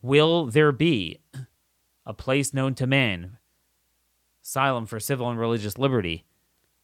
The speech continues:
That's where we are today, coming full circle. And it's very sad, but I'm not gonna lie to you.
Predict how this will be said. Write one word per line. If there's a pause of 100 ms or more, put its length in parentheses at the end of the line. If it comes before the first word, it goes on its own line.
(520)
That's
where
we
are
today,
coming
full
circle.
And
it's
very
sad, (540)
but
I'm
not
gonna
lie
to
you.